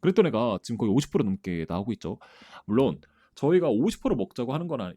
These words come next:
이제 아니었죠. 지금 저희는 최대한 어디까지? 이 천백 원, 천 원에서 천백 원이었던 이 매물대까지는 안착을 해줄 거라 보고 있기 때문에,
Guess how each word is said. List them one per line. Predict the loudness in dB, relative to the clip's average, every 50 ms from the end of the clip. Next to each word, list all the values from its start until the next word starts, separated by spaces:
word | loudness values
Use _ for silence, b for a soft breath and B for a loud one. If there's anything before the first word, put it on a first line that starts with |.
| _
이제 | -6 -2 0 0
아니었죠. | 0 0 -2 -2 -4 -2 -2 -4 -4 -4 -6
지금 | -4 -2 -2
저희는 | 0 2 4 4 4 4 2 0 -2 -4 -6
최대한 | -8 -6 -4 -2 0 0 0
어디까지? | -2 -4 -6 -10 -6 -4 -4 -4 -4 -4
이 | -8 -6
천백 | -2 0 0 0 0 -4 -6
원, | -6 -8 -10 _ _ _
천 | 0 2 2 4
원에서 | 4 2 0 -2
천백 | -2 -2 -2 -2 -2 -2
원이었던 | -2 -2 -2 -4 -4 -4 -2 -2 -2 -2
이 | 0 0 0 0 0
매물대까지는 | -2 -4 -2 0 0 0 0 0 -2 0 0 -2 0 -2 -2
안착을 | -4 -4 -4 -4 -4 -2
해줄 | -2 -4 -4
거라 | -4 -4 -2 -2 -4
보고 | -4 -6 -6 -4 -4
있기 | -6 -6 -10
때문에, | -14 -10 -8 -4 -4 -4 -6